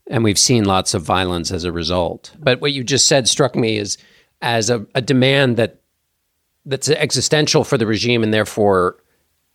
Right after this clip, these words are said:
it just, it, it will have to get put down violently.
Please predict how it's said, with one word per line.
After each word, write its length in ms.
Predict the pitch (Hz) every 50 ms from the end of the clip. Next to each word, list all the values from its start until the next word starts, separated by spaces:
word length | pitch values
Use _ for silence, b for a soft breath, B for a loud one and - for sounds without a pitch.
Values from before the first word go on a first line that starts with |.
| _ _
it 160 | 131 123 -
just, 280 | - 123 117 - - -
it, 160 | - 127 - - _ _ _ _ _ _ _ _ _ _ _ - - _ _ _ _ _ _ _
it 60 | -
will 140 | 131 113 98
have 260 | 92 - 139 131 139
to 100 | - -
get 280 | - - 92 - - _ _ _
put 220 | - 120 - -
down 340 | - 101 95 95 92 87 87
violently. 840 | - - 92 95 90 85 92 95 95 90 87 80 78 85 87 87 -